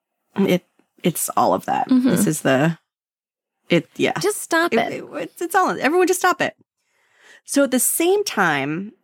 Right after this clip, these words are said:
Speaker 1: as American beauty contests are becoming a thing in the eighteen eighties to the twentieth century was the blossoming of the cosmetics industry, which was originally led by upwardly mobile women and door-to-door sales, which I never really thought about. I had just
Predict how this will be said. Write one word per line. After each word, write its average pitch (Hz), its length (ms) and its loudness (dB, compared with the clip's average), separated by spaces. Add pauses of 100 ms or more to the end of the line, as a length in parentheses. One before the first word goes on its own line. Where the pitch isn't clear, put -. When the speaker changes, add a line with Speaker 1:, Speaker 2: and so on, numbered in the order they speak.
(120)
Speaker 1:
as 185 160 2
American 185 440 4
beauty 170 200 2
contests - 440 -2
are 156 40 -2
becoming 147 360 -2
a 143 60 0
thing 147 400 0
in 165 160 0
the 147 60 2
eighteen 156 280 -2
eighties 156 280 0
to 165 80 -10
the 214 80 -6
twentieth 254 360 0
century 165 480 -2
was 170 240 -4
the 160 80 0
blossoming 165 760 2
of 143 100 -2
the 170 80 0
cosmetics 226 680 0
industry, 147 640 -4 (460)
which 202 180 -2
was 214 120 2
originally 302 500 2
led 196 240 2
by 180 200 2
upwardly 220 360 -2
mobile 190 300 2
women 180 320 2
and 165 360 -2
door-to-door 226 440 2
sales, 214 680 -2
which 190 180 -4
I 294 120 4
never 381 220 2
really 190 200 2
thought 151 240 0
about. 120 240 -2
I - 60 -2
had 147 140 0
just 185 160 2